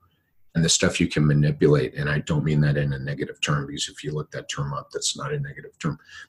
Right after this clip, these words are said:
Manipulate means form and move them down a path that you want,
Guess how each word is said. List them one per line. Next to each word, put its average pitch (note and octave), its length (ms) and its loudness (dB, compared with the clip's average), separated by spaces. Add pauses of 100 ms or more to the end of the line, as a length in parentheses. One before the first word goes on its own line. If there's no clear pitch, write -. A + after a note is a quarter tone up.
Manipulate D#2+ 640 4
means D2 220 0
form D#2 500 -2
and D2+ 120 -4
move D#2 220 0
them D2 160 2
down C#2+ 240 -2
a A#1 60 -10
path - 320 -4
that - 140 -8
you - 120 -12
want, D2 240 -6